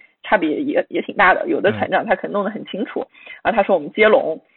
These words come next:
Speaker 1: 啊，或者他能做一个表格，或者他是可以弄一个小程序里的接龙去做这个事儿，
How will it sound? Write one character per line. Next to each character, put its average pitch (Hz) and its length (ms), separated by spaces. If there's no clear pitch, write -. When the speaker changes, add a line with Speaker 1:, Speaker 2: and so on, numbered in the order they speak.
Speaker 1:
啊， 170 160
或 214 140
者 170 60
他 196 120
能 165 280
做 208 120
一 185 40
个 214 80
表 - 240
格， - 300
或 - 180
者 147 100
他 190 160
是 196 140
可 - 160
以 160 200
弄 180 160
一 160 60
个 160 160
小 - 140
程 - 180
序 247 140
里 196 120
的 113 80
接 185 160
龙 160 160
去 - 120
做 208 160
这 - 100
个 - 80
事 - 140
儿， - 80